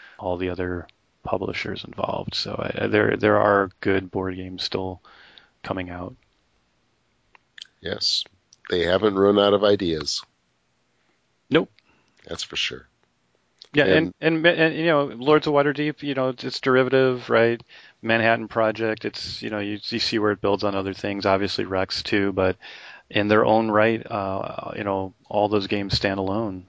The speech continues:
Speaker 1: uh, as their own thing. I mean, even Poseidon's Kingdom, I mean, it's certainly, you could call the wave a gimmick, but it works, and it's, it stands on its own as a unique, uh, experience, you know.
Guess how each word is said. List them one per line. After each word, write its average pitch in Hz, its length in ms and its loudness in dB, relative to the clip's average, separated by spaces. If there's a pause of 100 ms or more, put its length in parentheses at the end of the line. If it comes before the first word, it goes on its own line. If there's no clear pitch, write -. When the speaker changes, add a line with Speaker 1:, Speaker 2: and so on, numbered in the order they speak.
(100)
Speaker 1:
uh, 95 320 -8
as 98 160 -2
their 101 160 -2
own 98 140 -4
thing. 107 260 -6
I 92 40 -4
mean, 101 120 0
even 127 240 0
Poseidon's 131 460 2
Kingdom, 92 340 -4
I 95 60 -2
mean, 107 100 -2
it's - 140 -2
certainly, 104 460 2 (360)
you 107 120 2
could 107 120 0
call 104 240 4
the 101 80 4
wave 101 240 4
a 104 60 -2
gimmick, 104 360 0
but 95 280 -2 (500)
it 110 100 -2
works, - 480 0
and 98 360 -8
it's, - 460 -4
it 110 140 -2
stands 104 360 0
on 107 80 2
its 107 160 -2
own 113 220 -2
as 92 180 -4
a 95 180 0
unique, 98 460 -4 (180)
uh, - 80 -6
experience, 107 960 -2
you 104 60 -8
know. 107 180 -10